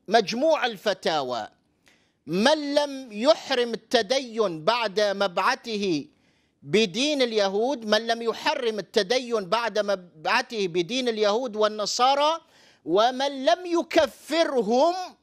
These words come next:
فليس بمسلم باتفاق المسلمين". ابن تيمية يقول اليهود والنصارى كفار. عندما أكفر ملة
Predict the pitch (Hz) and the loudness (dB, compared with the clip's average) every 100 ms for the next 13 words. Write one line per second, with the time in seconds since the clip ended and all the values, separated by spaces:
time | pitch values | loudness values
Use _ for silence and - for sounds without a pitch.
0 | _ _ _ - 220 247 311 269 226 - | _ _ _ 2 2 2 -2 -2 -8 -2
1 | 240 220 202 214 302 - 254 311 302 330 | 0 0 -2 -2 -4 -4 -4 -2 2 2
2 | 311 _ _ _ _ - 156 285 233 - | 0 _ _ _ _ -8 2 2 0 -8
3 | 247 - 247 277 302 330 359 381 339 294 | -8 0 2 2 0 -4 -4 -4 -4 -2
4 | 311 277 233 143 110 _ - 233 208 220 | -2 0 -2 -4 -12 _ -2 0 0 -4
5 | - 330 320 285 233 220 285 _ _ _ | 0 0 0 -4 0 0 -2 _ _ _
6 | 160 208 208 220 240 226 220 208 226 320 | 2 2 2 -2 0 0 2 0 0 -4
7 | 233 240 233 233 - 294 311 254 240 220 | 0 0 0 -4 -2 0 0 -2 -4 -6
8 | - 226 180 139 _ _ _ - 127 180 | 2 4 4 -2 _ _ _ -10 -4 -2
9 | 185 320 339 339 220 320 - 285 277 247 | 0 2 2 0 0 0 0 -4 -2 0
10 | 240 226 196 202 | 0 2 -2 -2